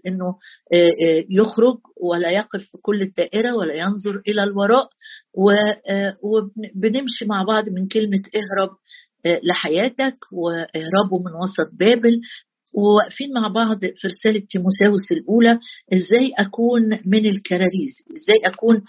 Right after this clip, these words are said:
قدوة، مثال، نموذج للناس المحيطة بيا، للناس الأصغر، للناس الأكبر، أكون حياتي فيها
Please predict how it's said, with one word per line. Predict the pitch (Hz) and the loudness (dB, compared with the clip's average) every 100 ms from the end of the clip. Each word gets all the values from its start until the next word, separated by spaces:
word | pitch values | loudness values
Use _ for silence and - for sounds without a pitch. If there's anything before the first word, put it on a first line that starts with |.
| _ _ - | _ _ 0
قدوة، | 226 226 185 160 143 143 | 2 2 2 0 0 -8
مثال، | 160 - 214 226 190 156 147 | -8 2 6 6 4 0 -6
نموذج | 160 190 254 240 175 143 _ _ - _ | -2 2 4 4 2 -4 _ _ -20 _
للناس | 180 175 190 247 - | -2 0 2 0 0
المحيطة | 190 180 165 175 - 233 233 | -2 -2 -10 -10 -4 0 0
بيا، | 196 208 180 | 2 4 4
للناس | 160 156 185 196 | 2 -2 -2 0
الأصغر، | 190 - 240 233 175 151 135 | -2 0 -2 -2 -2 -4 -4
للناس | 156 165 208 185 | -14 -10 -8 -4
الأكبر، | 185 - 254 233 190 170 _ - _ 185 | -6 -4 -8 -2 -2 -2 _ -20 _ -6
أكون | 196 254 254 233 | 0 2 2 -2
حياتي | - - 190 233 277 - 226 - | -4 0 4 4 2 -2 -10 -6
فيها | 254 226 220 | -4 -2 -4